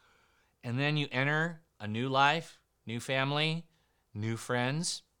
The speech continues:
All right, you start living your life, and your whole life you're, you're, you're kinda wondering, "Man, how's justice gonna come about? What's,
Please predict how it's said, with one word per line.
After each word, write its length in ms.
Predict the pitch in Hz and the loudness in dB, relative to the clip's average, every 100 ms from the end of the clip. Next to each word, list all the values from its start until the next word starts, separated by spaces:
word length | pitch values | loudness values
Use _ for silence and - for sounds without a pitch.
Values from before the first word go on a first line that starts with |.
| _ _ _ _ _ _ _ _ - | _ _ _ _ _ _ _ _ -14
All 60 | 110 | -4
right, 280 | 123 156 - | 0 0 0
you 140 | 110 110 | -6 -8
start 260 | - 131 | -2 0
living 320 | 120 123 117 113 | 0 0 0 -2
your 140 | 104 | 2
life, 640 | 113 139 147 143 - - - _ _ _ - | 8 10 8 6 -2 -14 -18 _ _ _ -10
and 360 | 120 113 110 101 | -4 -2 -2 -4
your 120 | 113 | -6
whole 220 | 131 151 | 2 6
life 280 | 147 143 135 | 10 8 8
you're, 260 | 120 113 - _ _ _ | -2 -4 -8 _ _ _
you're, 140 | 113 113 | -12 -10
you're 140 | 117 | -10
kinda 380 | - 151 131 113 | -6 -2 0 0
wondering, 640 | 107 151 139 117 104 107 - _ _ _ | 2 4 4 2 0 -4 -10 _ _ _
"Man, 320 | 120 104 92 85 _ _ _ _ _ _ _ _ | -6 -4 -4 -10 _ _ _ _ _ _ _ _
how's 260 | - 226 147 | 4 4 4
justice 400 | 151 139 131 - | 0 0 0 -6
gonna 200 | 110 95 | -6 -6
come 160 | 107 | -8
about? 420 | 95 92 87 82 - | -8 -4 -4 -6 -2
What's, 460 | 196 208 - - | 0 0 -2 -8